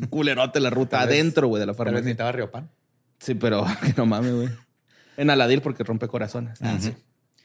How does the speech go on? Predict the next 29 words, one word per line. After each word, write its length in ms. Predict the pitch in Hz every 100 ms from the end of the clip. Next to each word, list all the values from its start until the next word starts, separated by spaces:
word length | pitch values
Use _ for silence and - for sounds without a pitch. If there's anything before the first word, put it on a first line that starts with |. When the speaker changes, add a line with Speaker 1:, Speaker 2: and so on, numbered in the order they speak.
| _ _ _ -
Speaker 2:
Pues 200 | 185 185
él 320 | 214 220 202
detuvo 460 | 143 165 - 165 190
su, 320 | 185 165 151
José 180 | 127 117
Roberto 320 | 120 175 180
detuvo 280 | 190 165 143
su 340 | 143 175 180 180
ruta 440 | 135 175 139 156
para 180 | 147 139
subir 300 | 127 127 117
pasaje 500 | 139 143 127 143 143
en 80 | 127
la 60 |
esquina 320 | 113 - 127 127
de 80 |
las 120 | 123 120
calles 300 | 110 123 -
Colombia 420 | 139 151 160 175
e 60 | 151
Ignacio 360 | 131 123 120 135
La 160 | 123
Peña 320 | 139 151 - -
en 120 | 131
la 120 | 123
colonia 340 | 117 113 113 120
Partido 320 | 110 87 82
Romero. 300 | - 80 -
Speaker 3:
Ujú. 140 | 98